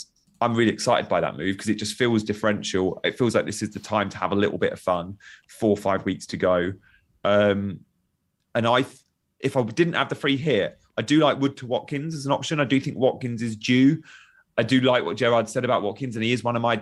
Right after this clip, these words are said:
tips for this week. I can't get him, and I'm gonna wait till thirty-seven until I get Watkins in my team and I'm on a free hit. But if it means you can upgrade Rafinha and you need to downgrade Wood, I don't mi-,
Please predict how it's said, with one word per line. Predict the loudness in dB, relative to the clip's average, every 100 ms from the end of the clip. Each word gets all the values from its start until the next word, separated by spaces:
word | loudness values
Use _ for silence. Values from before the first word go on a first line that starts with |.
| -6
tips | -4 -4 -4 -14
for | -8
this | -6 -4 -2
week. | 0 0 -4 -4
I | -4
can't | -2 -4 0
get | 2 2
him, | 2
and | 0
I'm | 0
gonna | 0
wait | 2 0
till | -2
thirty-seven | -4 -2 -2 -2 0 0 -4
until | -8 -2
I | -2
get | -2 -4
Watkins | -6 -8 -6
in |
my | -4
team | -2 -2
and | -2
I'm | -4
on |
a | -6
free | -4 -6
hit. | 0 0 0 -2 _ _ _ _ 0
But | 2 4 0 -6 _ _ _ _ _ _ _ -14
if | -6
it | -6 -4
means | -4 0 2 0 -4
you |
can | -2 -2
upgrade | 0 0 2
Rafinha | 0 0 0 -2
and | -2
you |
need | -8 -4
to |
downgrade | 0 2 2 2 2
Wood, | 2 0
I |
don't | -2
mi-, | -4